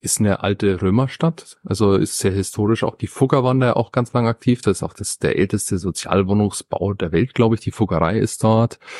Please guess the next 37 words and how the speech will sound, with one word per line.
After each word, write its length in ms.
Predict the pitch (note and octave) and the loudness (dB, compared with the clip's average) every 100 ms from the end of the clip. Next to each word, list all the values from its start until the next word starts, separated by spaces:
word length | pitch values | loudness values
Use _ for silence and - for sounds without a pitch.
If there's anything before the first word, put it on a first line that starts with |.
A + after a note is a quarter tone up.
| - - | -16 -10
Das 160 | - - | -4 -2
ist 160 | - - | 0 0
also 240 | F2+ F2+ | 0 0
ganz, 260 | F2+ F#2 - | 2 0 0
ganz 160 | F#2 | -2
spannend. 540 | - E2 F2 F#2+ - - | 0 0 2 2 -2 -6
Also 460 | F2+ F2 F2 E2 - - - _ _ _ _ _ _ _ _ _ _ | -2 0 0 -2 -12 -20 -20 _ _ _ _ _ _ _ _ _ _
hat 280 | - - - | -12 -10 -4
auch 260 | - - - | -4 -4 -8
angeblich 500 | - C3 D3+ D3+ - | 0 2 4 2 2
mehr 120 | A#2 | 0
Brücken 320 | G2+ B2+ - | 2 0 0
als 240 | - G#2 - | -2 0 2
Venedig, 400 | F#2 G#2+ C#3 - | 4 4 2 2
obwohl 160 | G2 | 2
man 100 | G2 | 2
auch 60 | F#2+ | 0
sagen 180 | - G#2 | 0 0
muss, 100 | G2+ | 0
die 100 | G2 | 0
Definition 500 | G#2+ - G2+ - A2 | 0 0 0 2 2
einer 180 | G#2+ G2+ | 4 2
Brücke 600 | - A#2+ B2+ A#2+ A2+ A2 - | 2 2 2 4 4 2 0
in 120 | A#2 G#2 | 0 2
Augsburg 360 | G#2 - F2 | 0 -2 -2
ist 120 | - | -2
halt 140 | - - | -4 -6
auch, 80 | - | -6
da 80 | |
geht, 400 | F#2 - G#2 - - G#2+ F#2 - | -4 -2 -4 -4 -2 -2 -2 -2
geht 180 | G#2+ - | -2 -2
ein 60 | |
kurzer 300 | G#2+ A2+ - | 0 0 2
Weg 140 | F#2+ G#2+ | 2 2
über 220 | G#2 F2+ | 2 0
Wasser. 340 | F#2+ - D3 - | 0 0 -2 0
Ja. 200 | G#2 A#2+ | 0 0